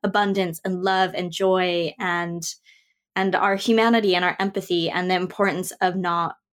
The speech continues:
forgetting ourselves and honoring the feminine and masculine within each of us.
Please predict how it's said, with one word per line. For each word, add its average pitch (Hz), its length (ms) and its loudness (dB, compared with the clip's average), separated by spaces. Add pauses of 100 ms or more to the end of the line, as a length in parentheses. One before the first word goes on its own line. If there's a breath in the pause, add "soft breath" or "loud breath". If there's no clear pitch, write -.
forgetting 180 760 -2 (100)
ourselves 170 760 -2 (140)
and 170 480 -4 (240)
honoring 185 480 2
the 180 60 -2
feminine 170 420 -2
and 170 120 -4
masculine 165 500 -2
within 170 240 -4
each - 240 -6
of 170 100 -4
us. - 360 -4